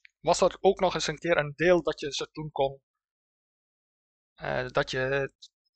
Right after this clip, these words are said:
zeg maar, de managergedeelte ook kon openen in de gewone fifa? Zoiets lag mij bij, maar ik kon er weinig van vinden. Maar ik meende dat je toen ook, zeg maar, het, eh,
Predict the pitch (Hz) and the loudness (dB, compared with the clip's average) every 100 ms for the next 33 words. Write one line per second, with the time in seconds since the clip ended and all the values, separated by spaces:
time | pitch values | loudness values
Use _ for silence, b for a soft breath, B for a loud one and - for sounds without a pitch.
0 | _ _ _ - 143 139 135 131 123 123 | _ _ _ -4 -2 -2 0 0 0 -2
1 | - - 156 196 - 165 147 160 180 170 | -10 -2 2 2 0 0 2 6 6 6
2 | 156 160 170 156 147 147 _ 170 185 165 | 2 0 -2 -2 -2 -6 _ 2 2 2
3 | 151 147 147 147 131 117 - 117 170 220 | -2 -4 -6 -2 2 2 0 -4 -4 -6
4 | 240 - 247 - _ _ _ _ _ - | -4 0 0 -2 _ _ _ _ _ -8
5 | 143 156 165 151 175 - 131 175 175 113 | -6 -4 -4 0 0 0 0 4 4 2
6 | - 160 123 165 170 147 135 - 180 104 | -4 -4 0 0 0 -2 -4 0 -2 -2
7 | 131 - _ _ _ _ _ _ _ _ | -6 -6 _ _ _ _ _ _ _ _
8 | - 131 165 175 170 160 156 170 165 156 | -14 -6 -2 2 2 0 -2 -6 -6 -8
9 | - _ _ _ _ - - 190 180 - | -14 _ _ _ _ -8 -6 0 2 2
10 | 165 160 - | 2 2 0